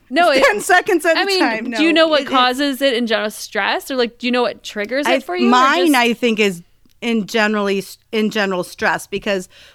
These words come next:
Speaker 2: with the sleep studies, I don't have sleep apnea. I,
Speaker 1: Yeah.
Speaker 2: I mean, they
Speaker 1: Yeah.
Speaker 2: tested, you know, for that. There's no blockage in my breathing that would keep me awake. So it is almost entirely stress induced, but you can't do anything about it. And it's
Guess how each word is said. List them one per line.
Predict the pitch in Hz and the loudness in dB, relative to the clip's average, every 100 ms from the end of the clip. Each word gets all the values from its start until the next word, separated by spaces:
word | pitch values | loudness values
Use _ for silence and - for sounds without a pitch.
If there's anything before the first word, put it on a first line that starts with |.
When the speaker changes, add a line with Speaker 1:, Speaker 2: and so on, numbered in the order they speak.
| - | -6
Speaker 2:
with | 254 220 | -4 -2
the | |
sleep | 247 - 240 | -4 -4 -6
studies, | 220 - 233 233 | -4 -2 0 0
I | 220 | -2
don't | 208 214 | -2 -2
have | 214 214 214 | -2 -4 -6
sleep | - - 202 | -10 -8 -6
apnea. | - 185 185 214 190 185 185 180 185 | -2 -2 -2 -2 0 0 2 0 0
I, | 185 196 | 0 0
Speaker 1:
Yeah. | 190 | 0
Speaker 2:
I | 208 | -2
mean, | 202 196 | -2 -4
they | 196 | -6
Speaker 1:
Yeah. | 196 | -8
Speaker 2:
tested, | 202 180 - 196 180 180 | -8 -8 -8 -12 -12 -12
you | 196 | -10
know, | 180 170 | -8 -8
for | 196 | -6
that. | 185 180 196 | -4 -4 -4
There's | 196 214 | -4 -2
no | 214 208 202 | -2 -2 0
blockage | 202 190 196 202 185 - - - - - - _ | 0 0 0 -4 -4 -12 -20 -20 -20 -20 -20 _
in | 233 226 208 202 - | 0 2 0 -2 -2
my | 208 | -2
breathing | 196 240 247 233 226 | 0 -2 0 -2 -2
that | 214 208 | 0 -2
would | 202 | -4
keep | - 190 170 | -6 -8 -6
me | 196 | -4
awake. | 180 208 226 214 214 | -4 -2 -2 -2 -6
So | - 202 180 175 175 | -8 -4 -2 -2 -2
it | 196 202 180 | 0 0 0
is | 196 196 185 - - - - - _ _ - - _ _ _ - | 0 0 -2 -6 -8 -12 -18 -20 _ _ -20 -20 _ _ _ -2
almost | 214 208 202 202 | 0 2 2 0
entirely | 196 175 190 180 175 185 | -6 -2 0 2 2 0
stress | 185 - 202 185 - | -4 -6 -2 -2 -4
induced, | 180 185 208 214 220 - - | -8 -6 -4 -4 -6 -10 -6
but | 196 180 - - | -2 -2 -4 -8
you | 220 | -8
can't | 214 277 269 | -6 -6 -4
do | - | -4
anything | 247 254 247 240 | -2 -2 0 -2
about | 220 202 202 | -2 0 0
it. | 247 277 | 2 0
And | - 226 | 0 0
it's | 220 214 - | -2 -4 -12